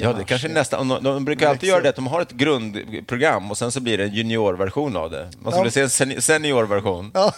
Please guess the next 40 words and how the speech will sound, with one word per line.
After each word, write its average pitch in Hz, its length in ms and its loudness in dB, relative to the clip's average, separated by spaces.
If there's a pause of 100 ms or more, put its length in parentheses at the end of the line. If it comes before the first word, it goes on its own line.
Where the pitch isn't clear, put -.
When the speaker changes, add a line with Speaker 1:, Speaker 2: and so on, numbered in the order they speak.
Speaker 1:
Ja, 208 280 -4 (340)
det - 60 -4
är 139 120 0
Muskelsmurfen 139 640 0
nittiosju, 127 460 0
han 110 140 2
som 110 100 -6
var 120 80 0
nittiosju 117 340 -2
år 104 140 0
gammal. 104 420 0
Speaker 2:
<laughs> - 420 -6
Speaker 1:
Eh, 123 400 -2
bara 127 300 4 (120)
seniorer 127 500 2
som 120 180 -6
gör, 98 340 0 (500)
de 127 140 0
gör 123 100 4
sjömansbiff 117 680 0
varje 104 360 0
program. 101 360 -2 (920)
Speaker 2:
Exakt. 156 540 -2 (600)
Nej, 190 120 4
men, 233 140 4
och 226 120 4
den 226 220 2
som, 220 160 -6
jag 202 140 -2
vill, 208 120 -2
jag 202 80 2
vill 233 100 0
inte 254 160 -6
hylla 180 280 0
egentligen. 156 300 -2
Jag 185 80 0
vill 202 120 0
hylla 175 520 0
Leif 156 260 -2
Mannerström. 143 640 -6